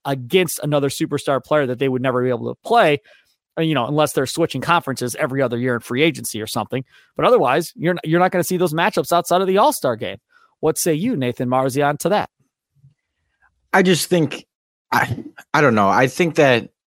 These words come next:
Speaker 2: any type of huge, huge change like that, that affects kind of the whole season is too much for me, because I'm like, I, I'm not willing to change up the whole season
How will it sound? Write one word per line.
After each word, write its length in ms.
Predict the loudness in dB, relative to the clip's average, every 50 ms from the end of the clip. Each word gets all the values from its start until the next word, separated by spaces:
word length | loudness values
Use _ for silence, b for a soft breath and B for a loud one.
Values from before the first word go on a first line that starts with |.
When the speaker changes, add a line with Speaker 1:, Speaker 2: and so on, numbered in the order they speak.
| _
Speaker 2:
any 220 | -4 0 0 0 0
type 260 | 0 0 0 2 2
of 120 | 0 0
huge, 440 | -2 -2 -2 0 2 2 2 0 0
huge 260 | -2 -2 -2 -2 -2
change 260 | -2 -2 -2 0 0 0
like 200 | 0 0 0 0
that, 180 | 0 0 0 2
that 120 | 2 2
affects 420 | 2 0 0 -2 -2 -2 -2 -4
kind 220 | -4 -2 -2 0 0
of 40 | 0
the 60 | 0
whole 160 | 0 -2 -2
season 680 | -2 -4 -4 -2 -2 -2 -2 -2 -4 -6 -6 -10 -14 _ _ _ _ _ _ _ _ _ -20 -20 _ _ -20 -18 -6 -2
is 240 | 0 0 0 0 -4
too 180 | -4 -4 -2
much 300 | 0 0 0 0 0 -2
for 120 | -4 -4 -2
me, 160 | -2 0 0
because 300 | 0 0 0 -2 -2 0
I'm 140 | 0 0 0
like, 320 | 0 0 -2 -4 -8 -16 _ _ _ _ _ _ _ _ _ _ _ _ _ _ _ _ _ _ _ -2
I, 80 | 0 0
I'm 140 | 2 2 2
not 220 | 2 2 2 2
willing 240 | 2 2 2 2 2 0
to 60 | -2
change 380 | -2 -2 -2 -2 -2 0 0
up 160 | 0 -2 -2 -4
the 80 | -6
whole 180 | -4 -2 -4 -4
season 640 | -4 -4 -2 -2 -2 -2 -2 -4 -6 -6 -8 -12